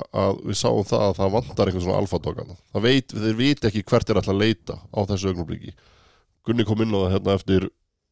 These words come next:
uh, einhver, eftir síðasta leik eða hvort það var eftir fyrsta leikinn að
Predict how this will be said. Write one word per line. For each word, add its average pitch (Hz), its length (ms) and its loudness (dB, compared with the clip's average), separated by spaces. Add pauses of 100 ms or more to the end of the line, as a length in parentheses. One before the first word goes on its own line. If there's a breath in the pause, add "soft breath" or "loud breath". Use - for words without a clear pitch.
(360)
uh, 92 280 2
einhver, 95 540 -6 (180)
eftir 92 240 -4
síðasta 101 240 2
leik 90 240 -2
eða 85 160 -2
hvort 87 140 -8
það 95 80 0
var 90 80 -2
eftir 92 100 -12
fyrsta 101 240 -4
leikinn 85 320 -2
að 90 220 -2